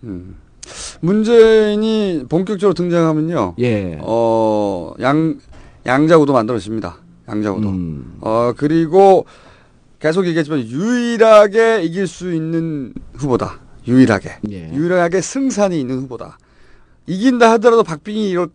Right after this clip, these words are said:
Speaker 1: 이길 거라고 봐요, 저는. 물론
Speaker 2: 음.
Speaker 1: 대선 가면. 그나마 유일한 가능성이 있다는 거죠. 나머지는 다 게임도 안 되고.
Speaker 2: 음.
Speaker 1: 네.
Speaker 2: 저는 이제 그런 부분에 있어서 좀 객관적이기 때문에,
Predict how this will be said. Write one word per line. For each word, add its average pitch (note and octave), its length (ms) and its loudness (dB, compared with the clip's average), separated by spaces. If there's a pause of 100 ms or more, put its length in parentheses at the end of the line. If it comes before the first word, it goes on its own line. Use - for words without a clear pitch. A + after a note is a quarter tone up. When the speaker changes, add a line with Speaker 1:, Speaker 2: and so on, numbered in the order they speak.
(120)
Speaker 1:
이길 D#3 160 -8
거라고 D#3+ 240 6
봐요, A2 240 2
저는. G#2 420 -6
물론 G2 300 -6
Speaker 2:
음. F#2 40 -6
Speaker 1:
대선 A2+ 280 -4
가면. G2+ 500 -6 (580)
그나마 A#3+ 640 6
유일한 A3+ 580 0
가능성이 D3 400 -4
있다는 - 260 -14
거죠. - 200 -20 (220)
나머지는 D3 380 -2
다 F#3 180 -4 (100)
게임도 F#3 240 -4
안 A2 80 -4
되고. F2+ 140 -4
Speaker 2:
음. D2+ 140 -10 (100)
Speaker 1:
네. G#2 140 -10 (600)
Speaker 2:
저는 F3+ 180 2
이제 G3+ 120 6
그런 F3+ 240 4
부분에 F3+ 260 2
있어서 E3 240 -2
좀 F#3 140 -2
객관적이기 D3 600 0
때문에, C3+ 500 -2